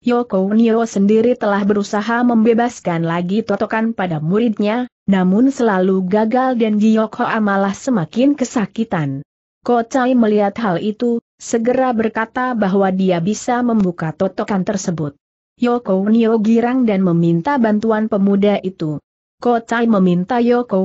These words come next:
Nio membalikan tubuh si gadis, dan punggungnya telah ditepuk dua kali oleh Ko Chai, kemudian ditotok satu kali. Waktu Ko Chai menotok dan menepuk pundak gadis tersebut,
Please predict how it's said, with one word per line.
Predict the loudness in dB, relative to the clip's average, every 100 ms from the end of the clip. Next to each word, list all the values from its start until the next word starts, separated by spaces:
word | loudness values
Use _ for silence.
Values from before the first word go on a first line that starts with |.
| 2
Nio | 2 4 2
membalikan | 2 2 2 0 -2 -2 -2
tubuh | 0 0 0
si | -2 0
gadis, | 0 0 -2 -4 -8 _ _
dan | -2 0 2
punggungnya | 0 2 2 2 2 0
telah | -2 -2 -2
ditepuk | -2 -4 -4 -6 _ -2
dua | 2 2 0
kali | -2 0 0
oleh | 0 -2 -2
Ko | -2
Chai, | 0 0 -2 -6 -12 _
kemudian | 0 2 2 2 2 0
ditotok | 0 -2 -4 -2 -4 -6 -12
satu | -6 -4 -2 -4
kali. | -4 -2 -2 -4 -10 _ _ _ _
Waktu | -2 -2 -2 -4 0
Ko | -2
Chai | 0 -2 0
menotok | 0 -2 -2 -6 -6 -4
dan | 0
menepuk | 0 -2 -4 -6 -6 -4
pundak | -2 0 -2 -2
gadis | -2 -2 -4
tersebut, | -4 -4 -4 -2 -4 -4